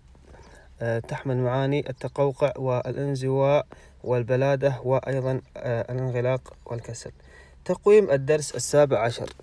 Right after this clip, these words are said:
يختار الطلبة الخيار الصحيح فيما يلي: ألف، تنمية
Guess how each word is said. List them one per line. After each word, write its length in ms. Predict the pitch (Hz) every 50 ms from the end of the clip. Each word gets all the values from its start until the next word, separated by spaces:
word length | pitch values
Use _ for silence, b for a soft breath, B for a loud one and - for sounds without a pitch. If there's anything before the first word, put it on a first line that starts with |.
| - - -
يختار 300 | 147 - - 214 208 190
الطلبة 460 | 175 - 180 175 170 170 165 175 165
الخيار 440 | 139 123 - 139 143 147 151 151 - -
الصحيح 580 | 131 123 - - 113 113 - 143 143 143 139 -
فيما 420 | - - 131 127 127 123 120 113
يلي: 160 | 107 101 - - B B B B B B B B B B
ألف، 260 | 147 151 135 120 -
تنمية 440 | - - 196 196 202 196 185 170 156